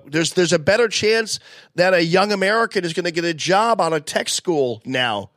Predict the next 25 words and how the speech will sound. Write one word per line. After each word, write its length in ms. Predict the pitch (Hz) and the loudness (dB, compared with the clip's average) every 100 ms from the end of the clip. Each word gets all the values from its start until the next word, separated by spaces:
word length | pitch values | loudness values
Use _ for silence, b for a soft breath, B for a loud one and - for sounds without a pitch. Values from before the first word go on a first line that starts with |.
| _ _ _ | _ _ _
thanks 340 | - 180 185 - | -2 0 0 -2
to 200 | 185 170 | 0 0
the, 480 | 151 147 139 139 - | 0 0 0 -2 -2
uh, 120 | 127 | 0
rethinking 840 | 131 120 180 180 190 196 190 165 | 0 2 0 0 0 0 0 0
of 80 | 156 | 0
our 140 | 156 | 0
visa 340 | 156 196 247 214 | 0 -2 -2 -4
programs. 680 | - 131 101 98 85 82 - B B | -2 -2 0 -2 -6 -8 -16 B B
All 220 | B 208 269 | B 2 4
those 200 | 247 - | 4 2
things 220 | 208 180 | 0 2
are 80 | 165 | 2
happening, 420 | 180 185 165 143 | 2 2 2 2
and 80 | 139 | 2
now 200 | 160 196 | 2 2
what 120 | 196 | 2
happens? 420 | 190 196 220 185 B B | 2 2 0 0 B B
It's 240 | - 165 151 | -6 -2 2
not 280 | 190 - | 0 0
good 120 | 165 170 | 0 2
enough 280 | 131 113 | 2 -2
for 120 | - 117 | -2 -4
the 80 | |
Fed. 380 | 101 127 95 85 | -2 0 0 -2